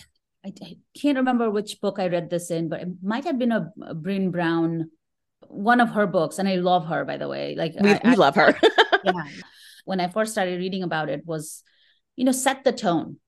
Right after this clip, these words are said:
Speaker 1: Set the tone. And setting the tone is, you know, you being very, very transparent about your goals, your shortcomings, your failures, your successes, and just putting it out there.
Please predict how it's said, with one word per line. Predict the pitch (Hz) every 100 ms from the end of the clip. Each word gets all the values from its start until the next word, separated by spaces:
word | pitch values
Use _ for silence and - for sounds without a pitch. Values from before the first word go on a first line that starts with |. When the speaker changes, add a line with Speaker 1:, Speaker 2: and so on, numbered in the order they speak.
| _ _ _ _ _
Speaker 1:
Set | - 233 233 -
the | 220
tone. | 220 190 156 131 -
And | 175 190 175 - 170
setting | 233 269 254
the |
tone | 226 - 214 208
is, | 190 180 180
you | 190
know, | 180
you | 175 175 233 254 247
being | 226 208 202 196 190 180 _ _ _ -
very, | 165 196 196 214
very | 214 170 175 180 180 170 170 165 165 _ _ _ _ _ -
transparent | - 196 185 - 202 190 175
about | 165 160 156 156 151 - _ _ _ -
your | 170 185
goals, | 170 170 160 156 156 151
your | 170 180
shortcomings, | 175 185 - - 160 156 156
your | 175
failures, | 175 156 156 151 151
your | 160
successes, | 160 - - 143 143 - 127 -
and | - 160
just | 175 -
putting | - - 190
it | 156
out | 147 143
there. | 143 131 - -